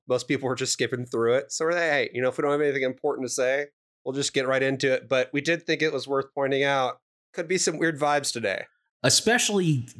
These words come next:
Speaker 2: given where this episode goes with, with some lying and some infidelity. You know, you may hear a, a bit of passion that you were not typically expecting. Might be coming from a different place. Hard to say.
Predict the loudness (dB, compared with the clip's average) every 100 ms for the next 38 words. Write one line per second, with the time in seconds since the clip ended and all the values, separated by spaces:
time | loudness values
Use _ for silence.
0 | -2 0 2 2 2 2 2 2 2 2
1 | 2 2 0 -2 -2 0 0 -2 -2 -4
2 | -4 -2 0 2 0 0 2 2 2 0
3 | 0 0 0 0 -2 -2 -2 0 0 -2
4 | -4 -6 -10 _ _ _ 2 2 2 -4
5 | -18 _ -4 2 4 4 2 0 2 4
6 | 4 2 0 -2 0 -2 -2 0 2 2
7 | 2 2 2 0 -6 -4 -2 -2 0 -2
8 | -2 -2 -2 0 0 2 2 0 0 -2
9 | -10 -20 -20 -20 -20 _ 4 6 6 4
10 | -2 -2 -2 0 0 2 2 2 0 0
11 | 0 -2 -4 -4 -4 0 -2 0 0 0
12 | 0 -2